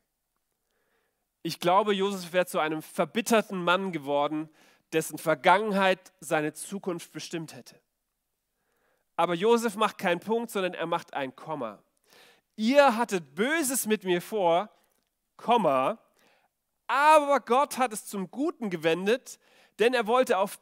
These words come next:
diese Weise vielen Menschen das Leben retten. Das war sein Plan und so ist es geschehen. Ich glaub, der Schlüssel, wie es Josef gelingen konnte,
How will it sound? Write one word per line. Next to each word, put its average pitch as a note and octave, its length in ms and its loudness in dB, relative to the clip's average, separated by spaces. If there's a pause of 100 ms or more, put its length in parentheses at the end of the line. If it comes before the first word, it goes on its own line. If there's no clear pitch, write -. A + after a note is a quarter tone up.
diese C4 340 -2
Weise G3+ 440 2 (160)
vielen A#3 520 0
Menschen F#3 440 -6 (160)
das D3 220 -8
Leben F3+ 400 -4
retten. D3 460 -8 (640)
Das A3+ 300 2
war A#3 140 4
sein G3+ 240 0
Plan D#3+ 500 0 (300)
und D3+ 180 -8
so E3 380 -2
ist D#3+ 200 -6
es - 180 -12
geschehen. C3 520 -14 (2000)
Ich G3 140 -6
glaub, A#3 220 4
der G#3+ 100 2
Schlüssel, E3+ 600 -2
wie G#3 120 -2
es G3 180 -2
Josef A#3+ 360 -2
gelingen A3+ 320 -2
konnte, F3 460 -4